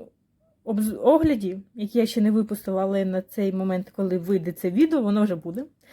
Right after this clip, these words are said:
Там буде чорний маленький скетчбук. Е, там був цей Робін, я про нього казала.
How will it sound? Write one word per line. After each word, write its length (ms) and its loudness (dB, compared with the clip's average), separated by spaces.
Там 180 0
буде 180 0
чорний 520 2
маленький 460 -2
скетчбук. 500 -6
Е, 360 4
там 260 4
був 120 0
цей 280 4
Робін, 300 0
я 100 2
про 140 -4
нього 180 2
казала. 380 -6